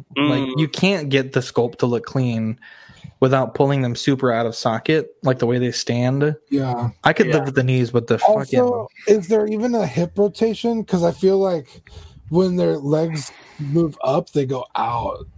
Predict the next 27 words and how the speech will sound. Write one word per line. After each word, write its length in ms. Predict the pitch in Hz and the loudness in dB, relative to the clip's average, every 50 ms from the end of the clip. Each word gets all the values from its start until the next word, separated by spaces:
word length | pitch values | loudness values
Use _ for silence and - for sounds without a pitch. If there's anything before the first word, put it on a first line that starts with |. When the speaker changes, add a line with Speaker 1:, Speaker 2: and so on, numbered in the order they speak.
| - - _ - - - - - - _ _ _ - - - - - - - - - - | -20 -20 _ -20 -20 -20 -20 -20 -20 _ _ _ -18 -16 -16 -16 -16 -16 -12 -10 -4 0
Speaker 2:
No, 200 | - 151 156 143 | 2 2 2 2
there's 180 | 139 139 135 127 | 2 0 0 0
not, 200 | 143 139 131 110 | 0 0 0 0
like, 220 | 127 127 127 - - | 0 -2 -2 -2 -2
the, 160 | 127 120 117 | -2 -2 -2
the 200 | 110 113 120 110 | -2 -4 -4 -4
double, 400 | 117 120 120 117 117 113 113 110 | -2 0 -2 0 0 -2 -2 0
like, 120 | 117 127 123 | -2 -2 -2
the 60 | 131 120 | -2 0
Goku 340 | 123 123 120 123 - 123 | 0 0 0 0 -2 -4
two 100 | - - | -2 -2
point 200 | 123 127 123 151 | 0 2 2 2
oh. 40 | 151 | 2
Speaker 3:
Yeah, 160 | 143 143 135 135 131 | 2 0 0 -2 -2
that's 200 | 131 - - - | -4 -6 -6 -4
a 40 | |
good 60 | 113 120 110 | -2 -2 0
Speaker 2:
Yeah, 140 | 120 120 101 95 | 0 -2 -2 -4
Speaker 3:
point. 100 | 95 120 | -2 0
Speaker 2:
it's 100 | 131 - | 2 2
like 140 | 175 170 175 | 2 2 2
the 100 | 156 131 | 0 0
Speaker 1:
Yeah. 80 | 120 | 0
Speaker 2:
one 140 | 120 113 107 | 0 -2 -4
point 220 | 104 - 104 107 | -4 -6 -6 -4
oh. 240 | 104 101 98 101 107 - - - - - - - - - - _ - | -4 -4 -4 -6 -8 -10 -16 -20 -20 -20 -20 -20 -20 -20 -12 _ 0
Um, 680 | 139 139 139 135 135 135 131 131 127 127 123 123 117 | 2 2 4 2 2 0 0 0 -2 -2 -2 -4 -4